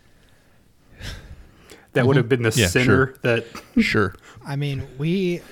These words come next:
Speaker 3: you guys
Speaker 2: Center square, baby.
Speaker 1: Yeah.
Speaker 3: are opening up on Five Day Rentals. We got Kron with his "That's the Bottom Line" poster, and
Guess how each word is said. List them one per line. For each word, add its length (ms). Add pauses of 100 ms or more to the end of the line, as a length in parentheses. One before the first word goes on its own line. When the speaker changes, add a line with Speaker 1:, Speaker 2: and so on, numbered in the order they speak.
Speaker 3:
you 100
guys 180
Speaker 2:
Center 200
square, 320
baby. 280 (380)
Speaker 1:
Yeah. 400
Speaker 3:
are 160
opening 500
up 240
on 140
Five 340
Day 140
Rentals. 420
We 120
got 260
Kron 640
with 180
his 360 (380)
"That's 380
the 100
Bottom 380
Line" 500
poster, 600 (540)
and 420